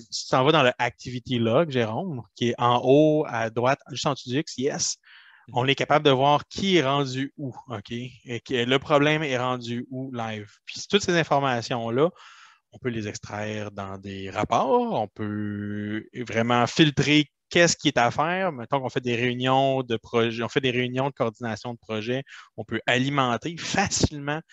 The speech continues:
Speaker 1: nos réunions de projet avec la notion de problème, la notion de tâche à faire, parce que c'est, tout est,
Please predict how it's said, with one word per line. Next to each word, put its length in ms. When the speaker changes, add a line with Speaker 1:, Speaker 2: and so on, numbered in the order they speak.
Speaker 1:
nos 100
réunions 380
de 60
projet 460
avec 440
la 180
notion 400
de 60
problème, 480
la 60
notion 240
de 120
tâche 300
à 100
faire, 360
parce 100
que 80
c'est, 300
tout 200
est, 240